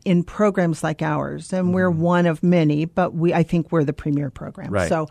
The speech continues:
Speaker 1: um, but one of the things that we do is really look at what do you need as a human being to be able to do that. And if
Speaker 2: Right.
Speaker 1: it's to get your I D replaced, we're gonna replace it.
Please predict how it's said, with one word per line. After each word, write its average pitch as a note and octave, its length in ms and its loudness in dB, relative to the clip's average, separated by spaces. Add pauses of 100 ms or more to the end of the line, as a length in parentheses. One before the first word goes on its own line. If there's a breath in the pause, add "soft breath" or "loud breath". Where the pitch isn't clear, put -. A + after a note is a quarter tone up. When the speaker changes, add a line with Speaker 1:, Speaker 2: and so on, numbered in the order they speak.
(380 loud breath)
Speaker 1:
um, E3 460 2
but F#3+ 180 4
one G3 160 6
of G#3 100 6
the F#3 80 2
things F3+ 300 4
that F3+ 80 2
we F3 100 0
do A3 180 4
is F#3 140 2
really G3 240 4
look F#3 320 0
at D#3 200 4 (100)
what E3 280 2
do F3+ 60 6
you F3+ 220 4
need E3 400 4
as D#3 220 0
a E3+ 40 -6
human F3 380 4
being D3 500 0 (100)
to - 120 -2
be F3+ 160 2
able F3+ 180 -2
to - 160 -8
do A3+ 280 -4
that. C3 240 -6
And F3+ 160 4
if F3+ 80 4
Speaker 2:
Right. F#3 100 -2
Speaker 1:
it's F#3 160 -4
to F#3+ 100 -6
get G3 200 -4
your F#3 200 -2
I F3+ 160 4
D F#3+ 320 0
replaced, D#3+ 680 -4
we're F3+ 80 -4
gonna F3 180 4
replace D3+ 540 -4
it. - 200 -6